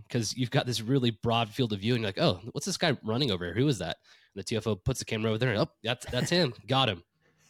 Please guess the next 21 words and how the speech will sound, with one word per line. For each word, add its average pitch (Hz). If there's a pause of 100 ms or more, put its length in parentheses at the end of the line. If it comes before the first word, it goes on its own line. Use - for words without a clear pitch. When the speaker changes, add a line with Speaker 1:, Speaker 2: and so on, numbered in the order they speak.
Speaker 1:
You 220
know, 226
so 254
that, 143 (400)
it's 127
really 135
cool. 120 (220)
Um, 98 (320)
so 117
again, 120
going 113
back 110
to -
that, 98 (420)
that, 98 (160)
that 90
person 123
I 110
was 101
talking 143
about, 95